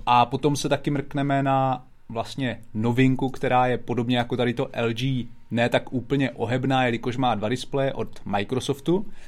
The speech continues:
Pojďme si pár zajímavých informací o, a, tady tomto telefonu od Microsoftu. Je to vlastně dlouhá doba, co Microsoft vydal svůj vlastní telefon. Naposledy se dá říct, že to byly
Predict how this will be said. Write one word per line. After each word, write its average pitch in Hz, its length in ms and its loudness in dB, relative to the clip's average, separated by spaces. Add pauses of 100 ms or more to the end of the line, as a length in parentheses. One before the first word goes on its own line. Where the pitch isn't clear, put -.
(240)
Pojďme 113 260 2
si 127 220 2
pár 120 280 4
zajímavých 120 380 2
informací 117 680 -2
o, 113 380 -2 (400)
a, 107 240 0
tady 110 220 -2
tomto 110 420 0 (140)
telefonu 139 460 0
od 123 80 0
Microsoftu. 117 600 -2
Je 104 60 -2
to 107 100 -6
vlastně 107 260 -2
dlouhá 120 360 4
doba, 120 340 0
co - 180 -10
Microsoft 110 540 -6
vydal 113 300 -2
svůj 120 200 -6
vlastní 113 300 -4
telefon. 107 400 -4
Naposledy 107 420 -6
se 110 100 -4
dá 107 160 2
říct, 107 180 -2
že 107 80 -4
to 107 120 -6
byly 110 380 -2